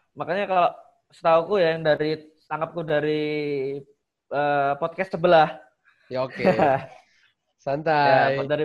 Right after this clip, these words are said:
Speaker 1: tangkapku dari podcast sebelah, jadi yang wajib di rumah sakit itu seharusnya yang pita merah doang. Karena saking banyaknya pasien di rumah sakit, jadi pas-, eh, rumah sakit tidak bisa menerima seluruh pasien yang datang gitu loh.
Speaker 2: Hmm.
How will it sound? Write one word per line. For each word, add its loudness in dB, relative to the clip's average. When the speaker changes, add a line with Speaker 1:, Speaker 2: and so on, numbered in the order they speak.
Speaker 1:
tangkapku -4
dari -4
podcast -8
sebelah, -2
jadi -10
yang -12
wajib -4
di -6
rumah -6
sakit -8
itu -6
seharusnya -4
yang -6
pita -2
merah -2
doang. -2
Karena -2
saking -8
banyaknya -8
pasien -8
di -6
rumah -10
sakit, -12
jadi -8
pas-, -6
eh, 0
rumah -6
sakit -16
tidak -8
bisa -8
menerima -8
seluruh -8
pasien -6
yang -14
datang -2
gitu -10
loh. -16
Speaker 2:
Hmm. -12